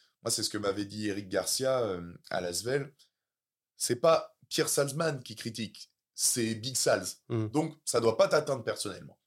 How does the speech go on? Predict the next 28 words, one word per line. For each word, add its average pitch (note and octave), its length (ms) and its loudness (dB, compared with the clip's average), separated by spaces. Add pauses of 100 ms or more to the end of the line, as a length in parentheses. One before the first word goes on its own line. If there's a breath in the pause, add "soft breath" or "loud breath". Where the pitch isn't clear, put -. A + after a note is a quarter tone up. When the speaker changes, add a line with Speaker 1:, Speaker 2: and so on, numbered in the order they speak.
(260)
Speaker 1:
ça - 120 -4
doit F2 180 2
pas C#3+ 140 2
t'atteindre A#2+ 340 -2
personnellement. F#2+ 480 -8 (500 loud breath)
Et - 60 6
effectivement, B2+ 500 2
bah G#2+ 120 4
faut A#2 240 4
avoir, B2 400 2 (280 soft breath)
vaincre C3+ 360 4
la A#2+ 100 6
timidité, A2 500 -6
c'est - 180 -4
quelque - 180 -8
chose A2 340 -4
de - 1040 -12
très - 160 4
très - 160 -4
dur. F2+ 180 -6
Et G2 80 -4
contrairement D3+ 440 -2
à B2 80 0
ce - 80 -2
que A#2 60 -6
beaucoup A#2 320 -10
de G#2+ 40 -14
gens G2+ 720 0